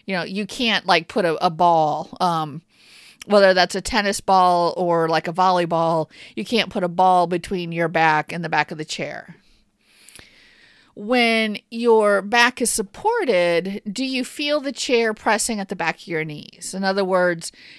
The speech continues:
is the seat of the chair too long for you? Do your armrests allow you to get close to your workstation? Are your keyboard, mouse, and work surface at elbow height?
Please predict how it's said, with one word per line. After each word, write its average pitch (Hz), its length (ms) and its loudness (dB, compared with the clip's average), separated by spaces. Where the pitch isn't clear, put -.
is 247 240 0
the 233 140 -4
seat 233 760 -6
of 196 200 0
the 185 80 -2
chair 180 720 0
too 190 340 -4
long 165 360 -6
for 170 160 -8
you? 156 180 -8
Do 240 100 -4
your 233 220 2
armrests 240 600 2
allow 202 160 2
you 202 180 4
to 202 80 2
get 190 140 -4
close 185 340 -4
to - 140 -4
your 233 100 2
workstation? - 840 -10
Are 208 100 4
your 196 140 2
keyboard, 254 520 0
mouse, 226 540 -2
and 202 260 0
work 240 240 -2
surface 214 640 -2
at 185 260 0
elbow 170 340 -4
height? - 680 -12